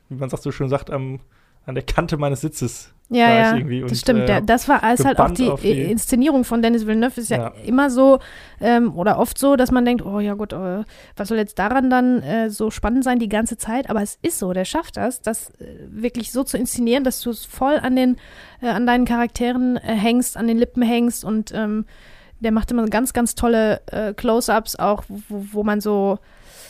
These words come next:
Speaker 2: ach, wo man, wo man f-, quasi die Seele von den, von den Leuten sieht. Und das
Speaker 1: Mhm.
Speaker 2: finde ich ganz, äh, ganz toll, ja. Also Arrival.
Speaker 1: Ja, das ist
Speaker 2: So,
Speaker 1: natürlich
Speaker 2: jetzt musst du
Speaker 1: gemein.
Speaker 2: natürlich mit etwas Vergleichbarem folgen.
Speaker 1: Ja, ich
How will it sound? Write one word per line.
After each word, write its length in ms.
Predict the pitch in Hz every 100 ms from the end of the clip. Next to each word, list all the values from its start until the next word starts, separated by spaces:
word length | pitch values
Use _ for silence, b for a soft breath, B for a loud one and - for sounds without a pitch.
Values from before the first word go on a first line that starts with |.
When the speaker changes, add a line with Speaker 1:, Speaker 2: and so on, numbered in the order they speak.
| B B
Speaker 2:
ach, 220 | - 226 -
wo 60 |
man, 280 | 214 220 214
wo 40 | 226
man 260 | 226 220
f-, 160 | 214 - 175 -
quasi 320 | - 233 233
die 120 | 220
Seele 400 | 202 196 226 294
von 240 | 254 247 226
den, 340 | 220 220 214 - -
von 140 | 240 226
den 320 | 233 233 226
Leuten 300 | 220 339 247
sieht. 400 | 190 196 - -
Und 120 | -
das 140 | 214 208
Speaker 1:
Mhm. 40 |
Speaker 2:
finde 100 | 233
ich 80 | 208
ganz, 300 | 220 220 -
äh, 160 | - -
ganz 240 | 220 226
toll, 180 | - 180
ja. 200 | 170 175 -
Also 320 | - 202 208
Arrival. 500 | - 269 175 160 - 185 _ _ -
Speaker 1:
Ja, 200 | 127 117 - B B
das 120 | B -
ist 20 |
Speaker 2:
So, 60 | 359
Speaker 1:
natürlich 180 | 233 175
Speaker 2:
jetzt 180 | 170 175
musst 200 | 240 247
du 80 |
Speaker 1:
gemein. 140 | 285 277
Speaker 2:
natürlich 320 | 294 294 277
mit 180 | 277 -
etwas 460 | 254 269 254 - - - - 202 254
Vergleichbarem 760 | 220 247 269 262 262 269 269 269
folgen. 520 | - 285 247 - 185 - b b b
Speaker 1:
Ja, 300 | 135 120 139
ich 200 | 139 -